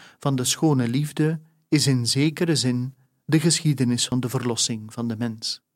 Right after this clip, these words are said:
Schone liefde begint altijd met de zelfopenbaring van de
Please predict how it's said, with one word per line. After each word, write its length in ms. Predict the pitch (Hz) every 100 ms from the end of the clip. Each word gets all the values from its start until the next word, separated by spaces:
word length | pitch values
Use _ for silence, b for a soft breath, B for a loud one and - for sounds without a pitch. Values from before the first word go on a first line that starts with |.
| _ _ _ _ _ _ _ _ _ _ _ _ _ _ _ _ _ _ _ _ _ _ _ _ _ _ _ _ _ _ _
Schone 520 | - - 190 220 165
liefde 460 | 123 127 - 165 233 - _ _ _ _ _ _ _ _ _ _ _ _
begint 540 | 147 151 156 156 -
altijd 840 | 175 220 208 - 175 190 208 - - _ _ _ _ -
met 320 | 139 135 120
de 140 | 120
zelfopenbaring 1600 | 107 127 185 196 - - - 160 160 135 123 127 131 127 127 123 -
van 280 | 131 123 117
de 140 | 113